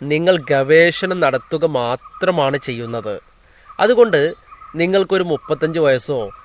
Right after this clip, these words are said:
അല്ലെങ്കിൽ ഒരു മുപ്പത്തിയെട്ട് വയസ്സോ, അല്ലെങ്കിൽ ഒരു മുപ്പത്തിയേഴ് വയസ്സോ, അല്ലെങ്കിൽ മുപ്പത്താറ് വയസ്സോ, മുപ്പത് വയസ്സിൻ്റെ മുകളിലേക്ക് ഇങ്ങോട്ട് കയറിക്കഴിഞ്ഞാൽ പലർക്കും, എന്താ പറയുക, വളരെയധികം ആശയക്കുഴപ്പത്തിലാണ്.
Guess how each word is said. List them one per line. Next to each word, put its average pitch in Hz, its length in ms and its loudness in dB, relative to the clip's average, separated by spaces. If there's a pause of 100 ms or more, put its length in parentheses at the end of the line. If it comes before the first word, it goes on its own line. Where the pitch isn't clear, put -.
(140)
അല്ലെങ്കിൽ 165 260 0
ഒരു 165 120 -2
മുപ്പത്തിയെട്ട് 147 540 -2
വയസ്സോ, 135 420 0 (380)
അല്ലെങ്കിൽ 165 260 -2
ഒരു 165 80 -4
മുപ്പത്തിയേഴ് 151 680 -2
വയസ്സോ, 135 420 0 (380)
അല്ലെങ്കിൽ 160 240 -2
മുപ്പത്താറ് 151 640 0
വയസ്സോ, 139 480 0 (400)
മുപ്പത് 214 380 2
വയസ്സിൻ്റെ 175 560 2
മുകളിലേക്ക് 156 640 0
ഇങ്ങോട്ട് 151 260 -2
കയറിക്കഴിഞ്ഞാൽ 139 680 -2 (220)
പലർക്കും, 147 600 -4
എന്താ 131 260 -6
പറയുക, 123 420 -2 (340)
വളരെയധികം 139 840 0 (140)
ആശയക്കുഴപ്പത്തിലാണ്. 139 1120 -2